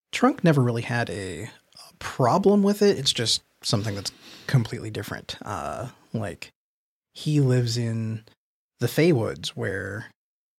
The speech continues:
you know, at least his perspective of things, there's no such thing as, like, ownership. People borrow and trade and play, and there's mischief and,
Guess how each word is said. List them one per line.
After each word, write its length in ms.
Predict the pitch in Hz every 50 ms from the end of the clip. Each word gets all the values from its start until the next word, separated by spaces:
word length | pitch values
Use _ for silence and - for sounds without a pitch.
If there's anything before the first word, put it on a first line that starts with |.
| _ _ -
you 100 | - -
know, 240 | - - - - - 160 160 _ _ _ _ _ _ _ _ _ _ _ _ _ _ _ _ _ _ _ _ _ _ _ _ _ _ _ _ -
at 120 | - -
least 240 | 123 113 120 - -
his 380 | - - - - 160 160 156 -
perspective 520 | - 143 131 - - 127 - - 117 117
of 140 | 110 107 -
things, 280 | - 110 110 113 123
there's 160 | 131 135 135 151
no 60 | 151
such 260 | - - 131 - -
thing 200 | - 123 123 113
as, 100 | 101 104
like, 180 | 95 98 - - -
ownership. 600 | 107 110 107 101 85 - - - 104 110 - - - _ _ _ _ _ _ _ _ _ - -
People 280 | - 143 139 135 131 120
borrow 560 | 117 113 117 107 95 98 95 104 113 113 113
and 180 | 110 104 101 98
trade 420 | - - 101 90 92 101 107 113
and 220 | 113 98 98 -
play, 460 | - - 120 104 98 98 98 110 120 117
and 160 | 104 101 104
there's 240 | 107 107 110 - 117
mischief 580 | 104 107 - - - 113 117 131 - - -
and, 240 | 110 104 110 123